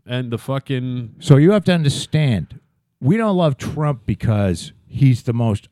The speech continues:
Speaker 2: honest president ever. We love Trump because Trump is fucking blowing the whole system up,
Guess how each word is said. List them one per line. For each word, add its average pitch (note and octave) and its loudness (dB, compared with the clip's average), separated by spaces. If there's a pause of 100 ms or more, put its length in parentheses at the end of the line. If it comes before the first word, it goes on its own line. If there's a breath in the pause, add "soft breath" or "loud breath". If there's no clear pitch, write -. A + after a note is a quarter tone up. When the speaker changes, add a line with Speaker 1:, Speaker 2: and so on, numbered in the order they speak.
Speaker 2:
honest B2+ -2 (140)
president A2+ -2
ever. G#2+ -4 (460)
We D3 2
love E3 -4
Trump G2 -2
because F#2 -4
Trump C#3 -2 (520 soft breath)
is F#2 -10
fucking A#2 -2
blowing A#2 2
the G#2 -2
whole A#2 0
system G#2+ 0
up, D2+ -4